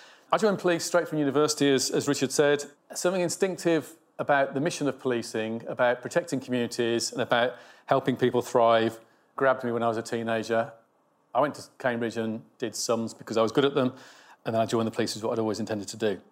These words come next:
I worked hard over the years to make sure I had a sort of broad basis for my professional expertise, even as I realised I sort of was attracted to leadership positions. I moved between community policing roles. I did, I worked for a national agency doing organised crime work that was a precursor of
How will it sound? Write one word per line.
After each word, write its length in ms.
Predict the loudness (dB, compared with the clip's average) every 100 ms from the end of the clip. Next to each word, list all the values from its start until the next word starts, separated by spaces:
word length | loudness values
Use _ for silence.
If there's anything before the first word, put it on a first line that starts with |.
| _ _ _ _ _ -2
I 80 | 2
worked 260 | 4 4 2
hard 320 | 2 4 6
over 160 | 4
the 100 | 2
years 320 | 2 4 2 0
to 100 | 0
make 200 | 0 0
sure 240 | 2 4
I 140 | 4 2
had 120 | 0
a 40 |
sort 140 | 0 -2
of 140 | -2
broad 360 | 0 2 2 2
basis 380 | 0 0 -4 -6
for 120 | -4
my 240 | -2 -2
professional 480 | -4 -4 -4 -4 -6
expertise, 840 | -6 -2 -2 0 0 0 -2 -10 _ _ _ -4
even 220 | -2 0
as 100 | 2
I 260 | 4 4 0 -12 _ _ -12
realised 600 | -2 2 4 4 2 0
I 80 | 0
sort 180 | 0
of 140 | -6 -8 _ -12
was 140 | -8
attracted 360 | -2 -4 -4 -2
to 80 |
leadership 260 | -2 -2 -10
positions. 600 | -6 -6 -2 -4 -4 -10 _ _ _ _ _ -6
I 80 | 0
moved 180 | 0 0
between 300 | -2 -2 -2
community 320 | -4 -4 0
policing 360 | 0 0 0
roles. 460 | 2 4 4 0 -6 -20 -20 _ _ _ _ -12
I 40 | -8
did, 140 | -8 -6
I 60 | -4
worked 160 | -4
for 60 | -2
a 20 |
national 300 | -2 0 0
agency 260 | 0 -2 -2
doing 180 | -2 -2
organised 360 | -2 -2 -4
crime 260 | 0 0 4
work 240 | 2 2
that 60 | -4
was 100 | -8
a 40 |
precursor 640 | -4 -4 0 0 0 -2 -2
of 220 | -4